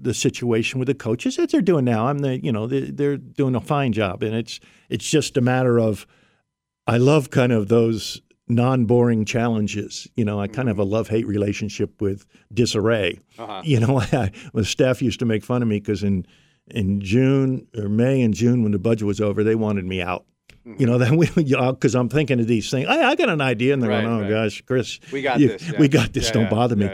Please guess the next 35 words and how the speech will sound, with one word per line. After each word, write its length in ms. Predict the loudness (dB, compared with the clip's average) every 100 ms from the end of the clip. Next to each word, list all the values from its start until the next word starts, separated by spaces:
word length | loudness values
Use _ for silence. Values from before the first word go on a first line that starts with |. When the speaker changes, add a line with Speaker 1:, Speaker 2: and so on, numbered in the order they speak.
| -6
Speaker 2:
yeah. 80 | -12 0
Speaker 1:
But 220 | 2 4
I 100 | 0
think 220 | 2 0
it 40 | 4
would 120 | 4
have 80 | 4
been 120 | 2
interesting 320 | 2 2 0
to 60 | 2
set 180 | 0
it 80 | 2
up. 240 | 0 0 -2
I, 180 | -4 -4 _
I 320 | -2 0 0 -2 -12 -4
wish 400 | 2 2 2 -2
that 220 | -2 -2 -4 -18 _ _ _ _
I 80 | -2
would 180 | 0 2
have, 200 | 2 0
I 140 | -2 0
would 160 | 2
have 100 | 0
tried 200 | 0 -2
to 60 | 0
get 180 | 0 0
on 140 | 0
the 300 | -2 -4 -10 -18 _
front 400 | _ -4 -2 0
end 280 | 0 0 0
of 360 | 0 -4 -10 _ _ _ _ _
sending 420 | -2 0 2 2
the 60 | 2
message 720 | 2 2 0 -2 -2 -2 -8 -8
about 400 | -6 -2 -2 -4